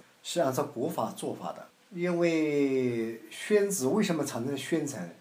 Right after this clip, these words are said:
有个三个主要的原因。第一个，我们在安徽金县的小李那个地方，就是有一种树叫屯皮。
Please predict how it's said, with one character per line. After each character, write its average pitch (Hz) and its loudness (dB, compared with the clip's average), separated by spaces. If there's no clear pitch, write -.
有 123 -6
个 120 -4
三 165 -2
个 156 -6
主 101 -12
要 107 -6
的 95 -10
原 92 -8
因。 92 -10
第 160 -2
一 165 -2
个， 165 0
我 123 2
们 123 -2
在 131 4
安 185 2
徽 180 0
金 180 2
县 160 0
的 135 -2
小 131 2
李 123 -2
那 110 -6
个 113 -6
地 117 -8
方， 104 -8
就 127 -8
是 117 -6
有 131 -2
一 - -
种 113 -4
树 139 -8
叫 127 -8
屯 120 -8
皮。 - -10